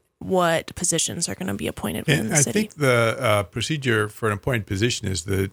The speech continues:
Speaker 2: mayor makes the appointment, but then the city council has to approve it.
Speaker 1: Mm-hmm. Yep.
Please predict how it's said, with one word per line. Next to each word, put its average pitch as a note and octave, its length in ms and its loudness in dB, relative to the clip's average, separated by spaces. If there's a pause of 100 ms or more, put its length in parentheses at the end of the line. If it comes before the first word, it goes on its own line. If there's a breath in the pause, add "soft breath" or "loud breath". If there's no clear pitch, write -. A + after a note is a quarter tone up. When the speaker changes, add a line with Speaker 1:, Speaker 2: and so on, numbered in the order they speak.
(160)
Speaker 2:
mayor A2+ 380 4
makes G#2 300 -2
the G2+ 60 -2
appointment, A#2 480 -4
but - 140 -14
then G#2 180 -2
the F#2+ 120 -2
city G#2 240 -4
council G2 420 -2
has F#2 220 -6
to - 100 -10
approve G2+ 380 -2
it. - 80 2
Speaker 1:
Mm-hmm. A3 380 4 (320)
Yep. G3+ 200 2